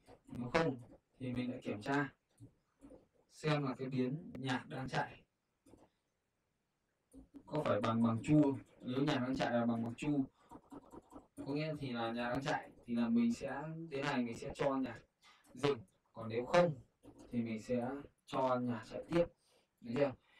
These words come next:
Thì ở đây mình sẽ, ở đây mình sẽ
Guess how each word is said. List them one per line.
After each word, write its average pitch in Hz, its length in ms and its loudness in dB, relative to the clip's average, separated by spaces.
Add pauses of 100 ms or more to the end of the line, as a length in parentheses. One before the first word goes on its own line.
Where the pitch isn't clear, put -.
(360)
Thì 120 80 -8
ở 123 120 4
đây 139 220 6
mình 123 220 0
sẽ, 131 180 -2
ở 139 580 -2
đây 117 140 2
mình 123 160 -2
sẽ - 220 -8